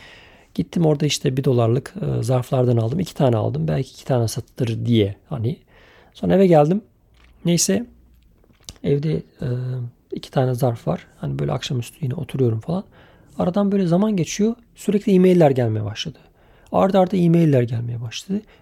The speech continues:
Dört tane ürün birden satıldı. Gecenin ilerleyen saatlerinde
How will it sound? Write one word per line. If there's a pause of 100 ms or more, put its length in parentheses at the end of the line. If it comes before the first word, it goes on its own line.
(180)
Dört
tane
ürün
birden (360)
satıldı. (340)
Gecenin
ilerleyen
saatlerinde